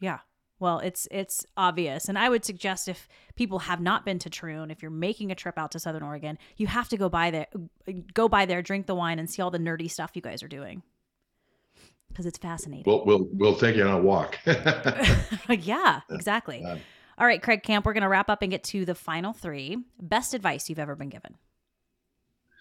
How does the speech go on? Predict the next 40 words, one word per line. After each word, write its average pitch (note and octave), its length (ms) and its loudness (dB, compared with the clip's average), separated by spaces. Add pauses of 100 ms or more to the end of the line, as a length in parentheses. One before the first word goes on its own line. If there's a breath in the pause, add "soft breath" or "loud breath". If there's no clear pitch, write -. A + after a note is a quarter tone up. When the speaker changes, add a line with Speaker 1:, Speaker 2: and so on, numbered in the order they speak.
(420 soft breath)
Speaker 2:
Well, E3+ 120 8
I E3+ 40 2
thought F3+ 160 8
about B2+ 180 8
it. B2+ 300 6
I, D3 40 6
I - 40 6
don't G3+ 120 6
know F#3+ 180 6
if C#3 60 6
it's - 160 -2
so D3+ 100 0
much C3 260 0
advice A#2 520 2
is, F#2+ 180 0
is, G2+ 400 2
is, G2+ 420 4
is, F#2+ 560 2 (280 soft breath)
is F#2+ 180 -4
one A2+ 200 4
thing, A#2+ 260 4
but E2+ 500 -2
being A#2 420 6
inspired G2+ 960 4
by F2 260 4
way F2 460 2
certain E2 440 0
people E2+ 720 2
live F2 300 0
their, D2+ 300 0 (160)
their E2+ 160 0
lives. E2 500 0 (420 loud breath)
You F#2+ 80 2
know, F2 140 4
I, E2+ 140 2
I F2+ 180 2
would F2 200 2
certainly G2+ 480 2
go F#2 140 4
back F#2 360 2